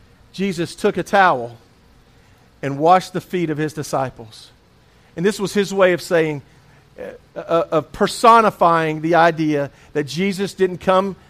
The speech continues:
to be served, but to serve and give his life as a ransom for many.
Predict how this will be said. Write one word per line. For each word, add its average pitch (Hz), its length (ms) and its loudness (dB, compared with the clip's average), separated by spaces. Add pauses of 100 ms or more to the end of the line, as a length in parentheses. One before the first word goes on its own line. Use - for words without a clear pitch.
(180)
to 196 160 -4
be 202 180 0
served, 151 500 -2 (220)
but 165 200 0
to 208 160 -2
serve 151 460 -2 (240)
and 151 140 -8
give 170 140 0
his 151 120 -4
life 165 320 4 (280)
as 147 100 -8
a 156 60 -6
ransom 156 400 -2
for 160 120 -6
many. 143 380 -4